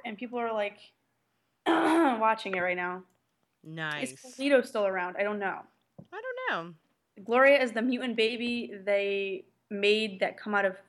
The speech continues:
Speaker 1: its fake vagina.
Speaker 2: That doesn't
Speaker 1: Oh,
Speaker 2: even make
Speaker 1: Katie
Speaker 2: sense.
Speaker 1: K fucked that tranny on the Howard Stern show, and Gloria's the mutant baby. I'm pretty
Speaker 2: Nice.
Speaker 1: sure that's what happened. Okay, let's see. Yeah, next call. I'll do this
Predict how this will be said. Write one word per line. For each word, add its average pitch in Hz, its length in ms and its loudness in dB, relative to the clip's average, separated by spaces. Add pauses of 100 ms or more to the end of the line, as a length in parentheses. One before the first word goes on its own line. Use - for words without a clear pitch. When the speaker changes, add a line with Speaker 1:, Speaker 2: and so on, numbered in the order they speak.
Speaker 1:
its 202 260 -8
fake 190 440 -4
vagina. 170 460 -6 (400)
Speaker 2:
That 165 120 -8
doesn't 185 160 0
Speaker 1:
Oh, 226 60 8
Speaker 2:
even 165 100 0
make 151 120 -14
Speaker 1:
Katie 311 200 4
Speaker 2:
sense. - 80 -8
Speaker 1:
K 269 180 0
fucked 254 200 -2
that 233 160 4
tranny 233 320 0
on 214 80 -4
the 208 60 -4
Howard 202 260 -2
Stern 196 180 -4
show, 196 140 -2
and 196 100 -6
Gloria's 196 320 0
the 208 60 -10
mutant 254 300 0
baby. 180 440 -4 (300)
I'm 170 380 -4
pretty 262 120 -8
Speaker 2:
Nice. - 60 -20
Speaker 1:
sure 302 160 0
that's 294 180 2
what 285 120 2
happened. 285 580 -4 (1300)
Okay, 202 360 4
let's 226 220 0
see. 160 380 0 (160)
Yeah, 254 200 6
next 220 280 0
call. 180 300 4
I'll 208 100 0
do 233 140 -2
this 214 320 -6